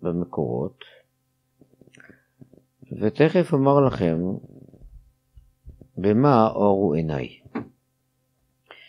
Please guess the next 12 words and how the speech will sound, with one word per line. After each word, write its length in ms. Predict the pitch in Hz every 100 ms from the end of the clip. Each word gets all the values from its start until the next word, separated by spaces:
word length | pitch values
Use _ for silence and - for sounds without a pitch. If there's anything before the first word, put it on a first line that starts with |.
| - - -
ובכן, 320 | - 175 202
בזוהר 400 | 139 104 165 160
הקדוש, 880 | 139 107 87 101 87 98 - - - _ _ _ _ _ _ _ _ _ _ _
בספר 500 | 76 85 - 98 -
שמות, 500 | 95 - 123 113 - - _ _ _ _ _ _ _ _ _ _
פרשת 440 | 78 76 - 87 78
וארא, 600 | 87 69 76 71 64 64 110 - _ _ _ _ _ _ _ -
דף 320 | 135 117 - -
כ"ח, 300 | 82 - - 78 90 -
עמוד 280 | 85 90 -
שני, 340 | - 69 78
כתוב 300 | - 67 71